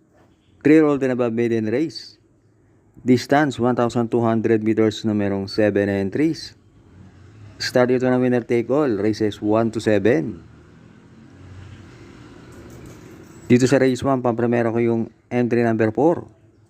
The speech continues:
Watery Canyon, sa akin ni A R Villegas.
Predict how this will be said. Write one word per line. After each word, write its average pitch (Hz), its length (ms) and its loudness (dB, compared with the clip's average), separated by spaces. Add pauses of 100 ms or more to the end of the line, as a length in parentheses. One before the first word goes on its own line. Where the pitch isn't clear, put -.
(220)
Watery 127 400 2
Canyon, 120 640 0
sa 98 240 -10
akin 107 80 0
ni 110 120 2 (120)
A 107 240 0
R - 60 -4
Villegas. 107 720 0